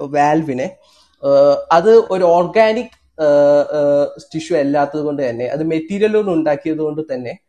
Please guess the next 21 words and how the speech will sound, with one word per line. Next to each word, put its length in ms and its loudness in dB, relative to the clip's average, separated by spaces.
ആഹ്, 540 0
blood 500 0
flow 380 0
ചെയ്യുമ്പോ 680 -4
അതിനൊരു 680 0
തടസ്സം, 880 -2
ഈ 120 -6
mechanical 560 -2
വാൽവിന്റെ 540 -2
എഡ്ജസിൽ 680 0
ഒരു 180 0
ഹിഞ്ച് 300 0
ഫോഴ്സ് 560 -2
വരാനും, 440 -2
ആഹ്, 320 4
ഒരു 400 -2
തടസ്സം, 540 0
ആഹ്, 600 -2
blood 480 0
ഫ്ലോ 160 0
ഉണ്ടാക്കാനും, 880 -2